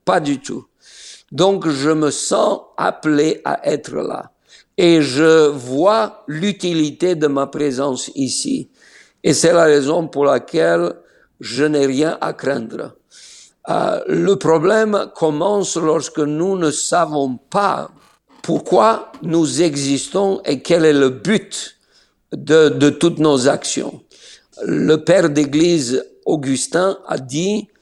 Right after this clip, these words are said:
euh, notre Dieu, dans son livre très connu sur, euh, les confessions, il a dit, euh, « Notre Dieu, tu nous as créés pour toi-même.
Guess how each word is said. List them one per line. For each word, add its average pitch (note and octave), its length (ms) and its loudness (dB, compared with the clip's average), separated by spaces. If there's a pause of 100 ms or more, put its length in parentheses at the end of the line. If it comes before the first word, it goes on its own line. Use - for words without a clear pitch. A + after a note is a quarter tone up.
(800)
euh, - 320 -2
notre D3+ 540 0
Dieu, C#3+ 240 2
dans C3 220 2
son D3+ 280 0
livre D3 320 2
très C#3+ 260 -2
connu C#3+ 560 -2
sur, C#3 460 0
euh, - 360 -2
les C3 140 0
confessions, C#3 680 0 (580)
il D#3+ 200 4
a C#3+ 100 4
dit, E3+ 600 -6 (120)
euh, « - 400 -10 (440)
Notre D3+ 440 2
Dieu, D3+ 300 0
tu E3+ 160 -4
nous D#3 300 0
as C#3+ 80 4
créés F3 360 0
pour C3 280 -6
toi-même. - 720 -4